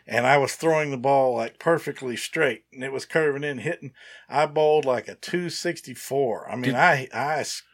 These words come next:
Speaker 1: I hit it hard, man. I was like, "What in the hell?"
Speaker 2: Did you go bowling that very night after you got patched up?
Speaker 1: Yeah.
Speaker 2: Oh, damn.
Speaker 1: They wanted to go bowling, so I'm sitting there bowling, and I'm limping on the side
Speaker 2: You're
Speaker 1: of my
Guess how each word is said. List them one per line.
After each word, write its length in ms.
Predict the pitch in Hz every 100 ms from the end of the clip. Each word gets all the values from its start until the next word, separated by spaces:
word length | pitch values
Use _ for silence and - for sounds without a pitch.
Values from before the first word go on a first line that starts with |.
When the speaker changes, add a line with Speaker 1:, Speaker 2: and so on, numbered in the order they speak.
| -
Speaker 1:
I 180 | 120 175
hit 220 | 98 123
it 120 | 107 85
hard, 440 | 117 147 131 107
man. 140 | 117
I 100 | 147
was 100 | 151
like, 220 | 117 110 - - _
"What 340 | 107 170 175 117
in 200 | 107 101
the 220 | 156 147
hell?" 420 | 147 107 69 - 127
Speaker 2:
Did 160 | 135
you 80 | 151
go 140 | 165 151
bowling 260 | 160 160
that 120 | 143 123
very 220 | 135 135
night 160 | 139 117
after 280 | 131 -
you 200 | 135 131
got 280 | 127 139 135
patched 300 | - 147 -
up? 140 | - - _ -
Speaker 1:
Yeah. 260 | 170 285 - - -
Speaker 2:
Oh, 120 | 143
damn. 1040 | 92 110 175 208 208 202 190 190 175 165
Speaker 1:
They 80 | 143
wanted 260 | 156 170 160
to 80 |
go 220 | 151 175 165
bowling, 380 | 165 185 175
so 120 | - 143
I'm 120 | 156
sitting 240 | 190 190
there 120 | 165
bowling, 400 | 143 151 180 160 131
and 80 |
I'm 120 | 135 135
limping 460 | 139 165 151 123
on 120 | 123 123
the 80 | 117
side 300 | 143 143 160
Speaker 2:
You're 80 |
Speaker 1:
of 60 |
my 60 | 156